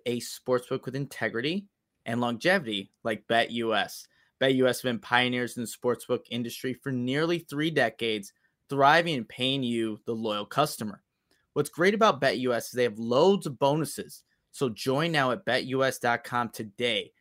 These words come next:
and receive a one hundred twenty-five percent sign-up bonus by using code Chicago one two five. Bet U S has all your N F L games with team and player props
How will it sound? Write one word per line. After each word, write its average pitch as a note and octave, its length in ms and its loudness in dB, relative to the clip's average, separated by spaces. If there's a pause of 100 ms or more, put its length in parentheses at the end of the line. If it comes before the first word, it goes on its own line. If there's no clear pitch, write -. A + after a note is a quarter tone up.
(220)
and B2 100 0
receive C#3 320 0
a A#2+ 100 2
one A#2 320 0
hundred D#3+ 400 -2
twenty-five B2+ 460 0
percent A#2+ 340 -6
sign-up F3+ 640 -2
bonus G#2 480 -6 (240)
by A2+ 80 0
using F#3 420 0
code G3 380 0 (240)
Chicago D#3 720 2
one B2+ 320 -2
two B2 160 -4
five. B2 420 2 (460)
Bet D3+ 140 4
U D#3 160 4
S C#3+ 140 2
has A#2+ 240 -4
all B2 200 6
your C3+ 120 2
N C3 100 2
F B2+ 140 -4
L C3 100 2
games A#2+ 300 -4
with A2 160 -10
team E3+ 440 -6
and D#3 280 -2
player F#3+ 240 -2
props A#2 560 -2